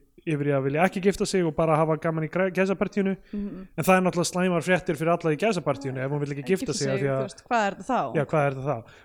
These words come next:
Speaker 1: Og hún fer upp til að taka kárikjulag og syngur,
Speaker 2: Mhm.
Speaker 1: uh, Girls
Speaker 2: Girls
Speaker 1: Just Wanna Have
Speaker 2: Have
Speaker 1: Fun
Speaker 2: Fun.
Speaker 1: og byrjar of snemma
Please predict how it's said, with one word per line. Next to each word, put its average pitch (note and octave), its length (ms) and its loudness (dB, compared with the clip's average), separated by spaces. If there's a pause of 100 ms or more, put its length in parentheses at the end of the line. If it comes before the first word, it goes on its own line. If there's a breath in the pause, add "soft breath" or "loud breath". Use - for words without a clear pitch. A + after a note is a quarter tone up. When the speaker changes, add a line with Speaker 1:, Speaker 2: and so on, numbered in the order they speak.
Speaker 1:
Og C#3+ 80 2
hún G3+ 80 6
fer G3+ 220 8
upp F#3+ 100 2
til G3+ 80 4
að F3+ 140 -2
taka F3+ 180 2
kárikjulag C#3 640 2
og D3 80 -4
syngur, D#3+ 400 2
Speaker 2:
Mhm. D#3 140 -8 (180)
Speaker 1:
uh, D#3 220 6 (100)
Girls - 0 -
Speaker 2:
Girls E3 320 4
Speaker 1:
Just E3 160 2
Wanna D#3 240 2
Have C#3+ 140 2
Speaker 2:
Have - 20 -10
Speaker 1:
Fun A#2+ 400 -4
Speaker 2:
Fun. - 20 -14 (460 soft breath)
Speaker 1:
og C#3+ 180 -4
byrjar F3 380 6
of E3+ 120 4
snemma D#3+ 760 0